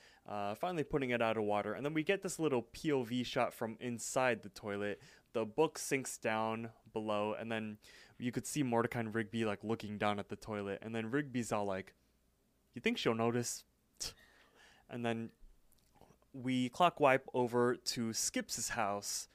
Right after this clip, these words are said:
'cause Mordecai and Rigby are looking for a solution. Mordecai, uh, shows Skips the wet, burnt book, and he's like, "Can you fix it?"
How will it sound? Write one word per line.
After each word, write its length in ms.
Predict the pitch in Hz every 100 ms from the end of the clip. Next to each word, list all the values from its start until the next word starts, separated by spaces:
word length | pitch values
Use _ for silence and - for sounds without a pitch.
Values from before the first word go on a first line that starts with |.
| - _ -
'cause 200 | 117 101
Mordecai 380 | 120 160 -
and 140 | 147 135
Rigby 240 | 135 120
are 120 | 110
looking 300 | 113 117 120
for 160 | 110 117
a 80 | 107
solution. 720 | - 110 104 110 - 101 101 - - -
Mordecai, 760 | 127 127 123 131 123 120 120 120
uh, 440 | - 113 107 107
shows 540 | 104 - 120 113 - - _ - - - 110 -
Skips 440 | - - 117 -
the 160 | - 98 - -
wet, 440 | - 101 110 117 -
burnt 440 | 113 104 113 117 - -
book, 240 | 110 107
and 180 | 104 104
he's 160 | 104
like, 160 | 101 95
"Can 140 | -
you 60 | 101
fix 340 | - 160 -
it?" 240 | 160 160